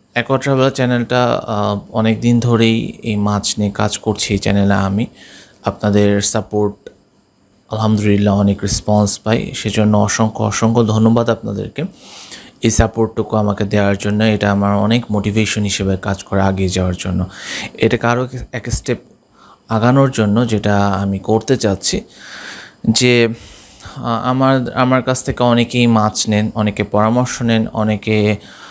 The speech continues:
আহ, দেখা যাচ্ছে যে আমার মতো করে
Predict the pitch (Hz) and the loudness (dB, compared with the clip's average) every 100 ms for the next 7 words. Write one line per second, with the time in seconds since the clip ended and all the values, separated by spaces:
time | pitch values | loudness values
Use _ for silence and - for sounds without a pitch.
0 | - - 104 101 98 101 104 104 101 107 | -20 -4 -2 0 -2 -2 0 0 0 -2
1 | 107 104 107 113 110 110 113 104 107 107 | 2 2 4 2 2 -2 -4 -6 -4 -2
2 | 107 | -2